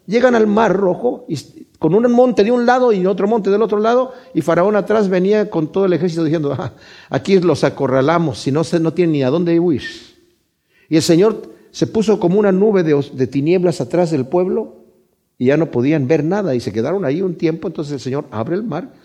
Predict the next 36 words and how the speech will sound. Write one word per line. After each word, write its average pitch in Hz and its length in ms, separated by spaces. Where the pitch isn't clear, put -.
deja 113 240
pasar 156 420
al 156 120
pueblo 165 200
de 165 80
Israel. 156 360
Faraón 202 280
dijo, 180 220
"Bueno, 214 240
ahora 127 240
vamos 135 160
a 143 60
esperar 151 260
que 139 80
se 127 140
vaya 147 200
la 135 100
neblina 180 460
y 160 160
pasamos 95 420
nosotros". - 540
Se 110 160
sube 190 260
la 190 100
nube 262 600
y 131 120
ve 202 380
Faraón 156 600
con 147 360
su 143 120
ejército 196 500
que - 100
el 139 120
mar 208 360
está 180 300
abierto, 208 720